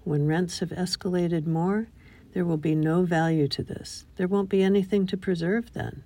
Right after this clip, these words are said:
she said. "The window of opportunity is now." Prepare for opportunity. For those working in America's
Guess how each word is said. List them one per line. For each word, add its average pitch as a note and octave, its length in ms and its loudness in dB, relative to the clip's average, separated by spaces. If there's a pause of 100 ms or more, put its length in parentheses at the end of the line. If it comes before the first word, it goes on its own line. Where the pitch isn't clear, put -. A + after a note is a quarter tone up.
(120)
she - 220 -6
said. B1+ 320 -6 (760)
"The D3+ 80 -6
window F3+ 400 2
of E3 240 -2
opportunity C3+ 960 -4 (200)
is A#2 220 -4
now." A#2+ 440 -4 (3250)
Prepare F3 560 -2
for E3+ 320 -6
opportunity. C#3+ 880 -4 (1700)
For F#3 220 0
those A#3 360 4
working G#3 520 2
in F3+ 120 0
America's E3+ 680 -2